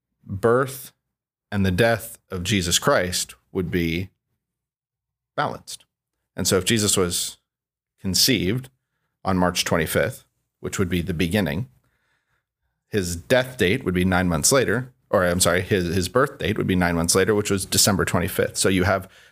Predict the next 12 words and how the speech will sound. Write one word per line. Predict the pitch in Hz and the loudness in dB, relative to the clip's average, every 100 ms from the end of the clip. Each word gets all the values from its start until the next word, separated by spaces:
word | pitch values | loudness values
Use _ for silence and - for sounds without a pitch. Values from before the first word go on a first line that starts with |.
| _ | _
this, | - 98 98 - | -14 -2 0 0
this | - 92 | -2 -6
balance | 90 101 110 104 - | 0 2 2 2 0
that | 87 - | -2 -4
they | 76 | 0
sought. | - 90 85 | 4 4 2
And | 82 | 2
so | |
that's | 110 123 - - - - | 4 4 2 -2 -6 -8
one | 92 107 120 113 104 - _ _ _ _ - - _ | 0 2 4 2 -2 -6 _ _ _ _ -20 -20 _
pretty | - 175 147 | -2 0 2
consistent | 113 107 - 110 - 104 - | 2 4 4 4 2 0 -2